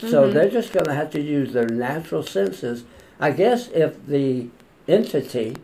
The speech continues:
Speaker 2: Mm-hmm.
Speaker 1: is leading you to do something sinful, you can assume it's evil.
Speaker 2: Yeah, or
Speaker 1: If
Speaker 2: harmful,
Speaker 1: it's
Speaker 2: yeah.
Speaker 1: leading you to God, you can assume
Speaker 2: Yeah.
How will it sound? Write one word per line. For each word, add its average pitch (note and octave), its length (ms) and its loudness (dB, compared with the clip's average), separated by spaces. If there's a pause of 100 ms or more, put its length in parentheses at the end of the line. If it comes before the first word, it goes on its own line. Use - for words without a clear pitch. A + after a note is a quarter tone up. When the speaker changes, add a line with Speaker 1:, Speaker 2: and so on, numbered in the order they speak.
Speaker 2:
Mm-hmm. A3+ 420 0
Speaker 1:
is A#2+ 180 2
leading D3+ 440 2
you D3 100 2
to C3+ 160 0
do C3+ 220 -2
something C3 460 -4
sinful, A#2 720 -2
you C#3 120 -4
can C3+ 160 -2
assume B2 380 -2
it's C3 160 -2
evil. G3+ 340 -2
Speaker 2:
Yeah, F#3+ 280 -4 (140)
or - 100 -6
Speaker 1:
If G#3 60 -8
Speaker 2:
harmful, - 440 4
Speaker 1:
it's C3 80 4
Speaker 2:
yeah. C#3+ 100 6
Speaker 1:
leading D3+ 300 2
you C#3 100 2 (200)
to D#3+ 180 0
God, D#3+ 720 2
you C#3+ 140 -4
can C#3 200 -2
assume C#3 640 -2
Speaker 2:
Yeah. G3 260 -4